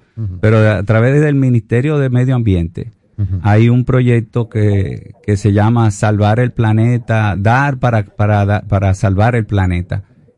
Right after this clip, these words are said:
Speaker 2: que viene de, de Italia y es, los muchachos acumulan puntos,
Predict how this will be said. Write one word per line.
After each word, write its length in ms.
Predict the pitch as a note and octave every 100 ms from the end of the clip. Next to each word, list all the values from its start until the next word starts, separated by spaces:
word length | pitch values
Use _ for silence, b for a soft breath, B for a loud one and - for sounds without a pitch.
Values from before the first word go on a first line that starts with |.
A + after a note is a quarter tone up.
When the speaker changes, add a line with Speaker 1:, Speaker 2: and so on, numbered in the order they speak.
| _
Speaker 2:
que 100 | G2+
viene 320 | G2+ G#2 B2 B2+
de, 280 | A#2 G2+
de 140 | F2 G#2
Italia 580 | G2+ A#2 G#2+ G2 G2+ A2 - -
y 360 | G#2+ A2 G#2
es, 560 | G#2 G#2 G#2+ G#2 - -
los 300 | A2 A2 G#2
muchachos 440 | G#2+ G2+ G#2 B2 C3+
acumulan 460 | C3 B2+ C3+ B2+
puntos, 600 | - C#3+ C#3+ A2 A2 G#2+